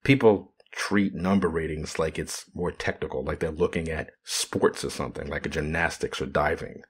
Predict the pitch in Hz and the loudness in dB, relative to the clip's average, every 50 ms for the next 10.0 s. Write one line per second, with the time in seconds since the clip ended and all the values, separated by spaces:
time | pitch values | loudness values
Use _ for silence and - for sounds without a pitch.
0 | _ _ _ - - - _ _ _ - - 82 95 95 98 92 90 82 73 - | _ _ _ -20 -20 -20 _ _ _ -4 0 2 4 4 4 4 2 2 0 -2
1 | - - 78 76 73 76 - - _ _ _ _ _ _ _ _ _ _ _ 87 | -2 0 0 0 -2 -4 -8 -14 _ _ _ _ _ _ _ _ _ _ _ 0
2 | 90 92 - 107 90 82 78 76 - - - _ _ _ _ - - - 95 92 | 0 4 6 6 6 6 2 -2 -2 -6 -10 _ _ _ _ -20 -2 2 4 6
3 | 98 87 78 73 - - 90 80 - - - 110 92 82 50 50 - - - - | 6 4 4 0 -2 -4 -6 -6 -6 0 2 4 4 4 2 0 -2 -4 -4 -4
4 | - - - 65 - - - - 76 95 104 - 95 104 85 87 80 - - 85 | -4 -4 -6 -6 -4 -4 -4 0 2 2 4 4 2 2 2 0 -4 -4 -2 -2
5 | 82 76 80 - - - - 90 87 82 - 90 87 - 82 73 - - 76 78 | -2 -2 -2 -6 -8 -6 -6 -6 -4 0 2 2 2 2 0 -4 -4 -4 -4 -4
6 | 76 76 76 - _ _ _ _ - 73 71 - - - - 98 71 - - - | -4 -6 -8 -10 _ _ _ _ -12 -12 -10 -8 -8 -4 -2 -2 -2 -2 -4 -8
7 | - - - - 85 87 87 85 82 76 73 78 73 69 71 - - _ _ _ | -10 -10 -8 -6 -4 -4 -2 -2 -4 -4 -4 -4 -4 -4 -4 -6 -8 _ _ _
8 | _ _ _ _ - 82 - - 90 87 82 82 82 - - - - 95 80 - | _ _ _ _ -8 -4 0 0 2 2 0 -2 -4 -6 0 4 4 4 4 4
9 | - - - 78 78 73 69 - - - 87 80 71 - 64 - - - - | 0 -4 -4 -2 -2 -2 -2 -2 -2 0 2 2 2 0 -2 -6 -10 -14 -14